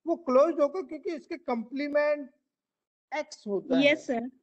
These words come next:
Speaker 1: और वो टोपोलॉजी का
Speaker 2: सर,
Speaker 1: एलिमेंट है।
Speaker 2: ट्रिवि-, sir, trivial जो होते हैं वो closed and as well as open दोनों होते हैं।
Speaker 1: हाँ, हाँ,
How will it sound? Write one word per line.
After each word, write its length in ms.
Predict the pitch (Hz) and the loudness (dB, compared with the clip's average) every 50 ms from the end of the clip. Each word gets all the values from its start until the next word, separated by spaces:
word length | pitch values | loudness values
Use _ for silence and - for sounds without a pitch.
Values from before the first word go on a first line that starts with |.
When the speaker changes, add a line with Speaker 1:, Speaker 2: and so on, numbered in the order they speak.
| _ - | _ -2
Speaker 1:
और 180 | 220 233 220 | 0 0 0
वो 200 | 214 220 240 262 | 2 4 4 4
टोपोलॉजी 840 | 254 254 - - - - - 240 - - 240 233 233 226 202 190 220 | 4 2 -4 -16 -10 -2 -2 -2 2 2 2 2 2 2 0 -2 -6
का 100 | 196 - | 0 2
Speaker 2:
सर, 60 | 202 190 | 2 2
Speaker 1:
एलिमेंट 280 | 180 170 320 285 277 | 4 4 2 2 2
है। 60 | - | 2
Speaker 2:
ट्रिवि-, 580 | - 311 311 269 - 302 277 - - _ _ 285 | 0 0 0 0 0 -2 -4 -4 -8 _ _ -10
sir, 260 | 269 - 311 294 302 | 0 4 4 6 6
trivial 540 | 294 302 302 311 285 262 285 294 311 320 311 | 4 2 -2 -2 -2 0 2 4 4 4 4
जो 200 | 294 339 339 339 | 0 -2 -4 -4
होते 240 | 302 294 - - 320 | -4 -4 -6 -2 -2
हैं 120 | 330 339 | -2 -2
वो 220 | 339 320 359 359 - - | -2 -4 -8 -6 -2 2
closed 440 | 311 269 277 277 302 285 320 294 - | 4 4 4 4 4 2 0 0 2
and 400 | 269 277 269 269 277 269 277 254 | 2 2 2 2 0 -2 0 2
as 160 | 247 254 262 262 | 2 2 4 4
well 260 | 285 277 285 285 302 | 2 2 2 0 -2
as 160 | 302 294 269 | 0 -2 -2
open 260 | 262 269 269 277 269 | -2 0 0 0 2
दोनों 300 | 269 254 247 247 262 254 | 0 0 0 0 -2 -2
होते 400 | 240 226 233 - _ _ _ - | -4 -6 -10 -12 _ _ _ -14
हैं। 160 | 240 254 - _ _ | -14 -14 -14 _ _
Speaker 1:
हाँ, 600 | - 165 190 202 196 180 165 151 139 - - _ _ 180 | 0 4 6 6 6 4 2 -4 -10 -16 -20 _ _ -8
हाँ, 400 | 180 180 160 135 131 - _ | -8 -8 -8 -10 -14 -18 _